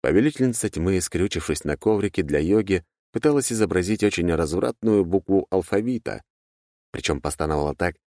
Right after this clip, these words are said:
будто вот-вот случится чудо чудное да диво дивное.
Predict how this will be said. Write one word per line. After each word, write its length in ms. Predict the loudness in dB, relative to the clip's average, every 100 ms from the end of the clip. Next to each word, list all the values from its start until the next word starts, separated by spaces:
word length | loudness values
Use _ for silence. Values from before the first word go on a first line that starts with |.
| _ -4
будто 320 | -4 -2 -2
вот-вот 280 | -2 0 -2
случится 560 | -2 -4 -4 -2 -2 -2
чудо 460 | 0 2 4 2
чудное 560 | 2 2 2 4 4 4
да 140 | 2
диво 280 | 2 4 4
дивное. 640 | 2 0 0 -2 -6 -10